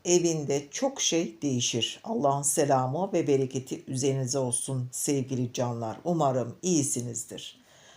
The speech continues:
Sağlığınıza duacıyım. El Vedud, kullarını affedici ve onlara rahmetiyle muamele edici ve dilediğine de ziyade merhamet eden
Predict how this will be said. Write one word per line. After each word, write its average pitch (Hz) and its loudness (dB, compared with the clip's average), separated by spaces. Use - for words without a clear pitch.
Sağlığınıza 190 8
duacıyım. 127 4
El 220 10
Vedud, 202 10
kullarını 202 8
affedici 180 4
ve 165 4
onlara 147 6
rahmetiyle 156 4
muamele 143 2
edici 151 -2
ve 165 4
dilediğine 147 0
de 143 0
ziyade 165 4
merhamet 143 2
eden 135 0